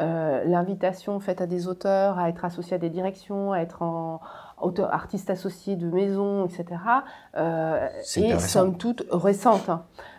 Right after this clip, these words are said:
Speaker 1: Euh, donc, euh, ça change aussi, euh, l'endroit d'où l'on écrit, ça change aussi le sentiment peut-être de légitimité que l'on a à, à, à prendre, euh, parole sur, euh, tel ou tel thème. Donc, euh,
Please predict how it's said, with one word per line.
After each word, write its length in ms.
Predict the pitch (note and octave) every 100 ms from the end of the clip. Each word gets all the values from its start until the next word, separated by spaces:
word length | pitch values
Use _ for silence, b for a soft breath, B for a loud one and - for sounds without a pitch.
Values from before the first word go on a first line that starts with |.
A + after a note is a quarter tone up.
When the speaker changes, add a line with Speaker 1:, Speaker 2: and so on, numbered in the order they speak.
| -
Speaker 1:
Euh, 180 | E3+ D#3+
donc, 320 | E3 F#3 F3+
euh, 280 | F#3 F3+ F3
ça 180 | F3 F3+
change 440 | - C#4 C#4+ A#3
aussi, 720 | F#3+ F3+ - B3 C4 C#4 C4 -
euh, 440 | F#3+ F3+ F3+ D#3+ - B -
l'endroit 560 | G3+ A3+ A3+ A3+ A3 G#3+
d'où 320 | D#3+ E3+ F#3
l'on 180 | F3+ F#3
écrit, 600 | F#3 - - C4+ D4 D4+ B -
ça 140 | G3
change 220 | F#3 A3
aussi 240 | G3+ G3+ B3
le 100 | F3+
sentiment 400 | F#3+ F#3+ F#3+ F#3+
peut-être 400 | F#3+ F#3 A3+ F3
de 80 |
légitimité 880 | F3+ G3 F#3+ G3 - G#3 F#3+ F3+ C4+
que 120 | C4+ G3+
l'on 280 | F3+ F3+
a 320 | G#3+ B3 C4 -
à, 0 |
à, 1040 | F#3+ F3+ F3 F3 E3+ - D#3+ - - - -
à 40 | -
prendre, 460 | - G#3+ A3 F#3
euh, 260 | F#3 F3 E3+
parole 720 | F3 G3+ F3 G#3 A#3 G#3 F3
sur, 400 | F3 - G3+ F#3+
euh, 120 | E3+ E3+ B B B -
tel 200 | A3+ A3
ou 120 | F#3+
tel 520 | F3 G#3 G#3 F#3+ F3 F3
thème. 300 | A3 F#3 F3
Donc, 220 | F3
euh, 100 | F3